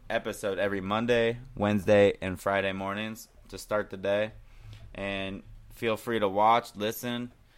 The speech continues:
Man, I would really enjoy everybody listening to this voice. You know, maybe you'll learn something.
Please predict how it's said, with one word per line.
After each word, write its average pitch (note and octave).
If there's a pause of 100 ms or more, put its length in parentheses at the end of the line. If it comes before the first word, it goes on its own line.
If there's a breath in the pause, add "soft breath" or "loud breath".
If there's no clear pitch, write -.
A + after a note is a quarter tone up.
(180 soft breath)
Man, G#2
I A2
would G2+
really G#2+
enjoy G#2+ (180)
everybody G2+
listening G2+
to G#2
this G2+
voice. G#2+ (580 soft breath)
You G2+
know, G#2+
maybe G#2
you'll F#2+
learn A2
something. A#2